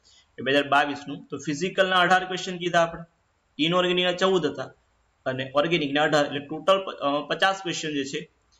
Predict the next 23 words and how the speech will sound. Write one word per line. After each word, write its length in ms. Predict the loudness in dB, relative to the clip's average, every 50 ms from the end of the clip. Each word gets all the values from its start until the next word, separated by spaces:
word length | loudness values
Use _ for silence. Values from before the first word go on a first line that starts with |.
| _ _ _ _
એ 80 | -14 -14
પચાસમાંથી 920 | -8 _ -6 0 2 4 4 4 2 -2 -4 -6 -6 -4 -4 -6 -6 -6 -4
અઢાર 380 | -4 -2 0 2 2 2 2 2
જે 120 | 0 -4
છે 160 | -4 -4 -4
તમારા 360 | -4 -4 -2 0 2 2 0 0
physical 540 | -2 -2 -2 0 0 2 2 4 2 2
કેમેસ્ટ્રીના 580 | 2 2 0 0 0 -2 -2 -4 -6 -6 -6 -6
હતા 200 | -6 -8 _ _ _ _ _ _ _ _ _ _ _ _ _ _ _ _ _ _ _ _ _ _ _ _ _ _ _ _ -10
અને 180 | -8 -8 -8
ચૌદ 400 | -6 -2 0 2 2 2 2 0
question 360 | -2 -2 -2 0 0 0 0 0
જે 160 | 0 0 0
છે 360 | -2 -2 -4 -4 -6 -6 -4 -2
ઇનઓર્ગેનિકના 800 | 0 2 2 2 2 2 2 2 0 0 0 0 0 0 0
હતા 340 | 0 0 -2 -4 -4 -6 -12 _ _ _ _ _ _ _ _ _ _ -10
અને 180 | -8 -6 -6 -6
બાકીના 500 | -4 0 0 0 0 -2 -4 -2 -2 -2
જે 160 | -2 -2 -2
અઢાર 420 | 0 2 2 2 4 2 2 0 -2
છે 300 | -8 -12 -14 -14 -16 _ _ _ _ _ _ _ _ _ _ -14
એ 120 | -14 -4 0
અઢાર 460 | 0 2 2 2 0 -2 -2 -6 -10